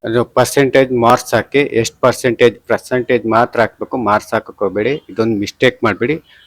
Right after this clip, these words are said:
ಮಾರ್ಕ್ಸ್ ಹಾಕ್ಬಿಡಿ, ಪರ್ಸೆಂಟೇಜ್ ಹಾಕಿ. ಮತ್ತೆ ಅಪ್ಲೋಡ್ ಮಾರ್ಕ್ ಶೀಟ್ ಅಪ್ಲೋಡ್ ಮಾಡಿ. ಈ ಥರ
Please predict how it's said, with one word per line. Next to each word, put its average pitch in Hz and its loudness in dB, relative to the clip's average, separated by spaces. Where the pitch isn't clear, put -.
ಮಾರ್ಕ್ಸ್ 131 2
ಹಾಕ್ಬಿಡಿ, 123 0
ಪರ್ಸೆಂಟೇಜ್ 110 0
ಹಾಕಿ. 101 -2
ಮತ್ತೆ 127 0
ಅಪ್ಲೋಡ್ 123 4
ಮಾರ್ಕ್ 120 4
ಶೀಟ್ 123 2
ಅಪ್ಲೋಡ್ 117 2
ಮಾಡಿ. 110 0
ಈ 131 2
ಥರ 135 4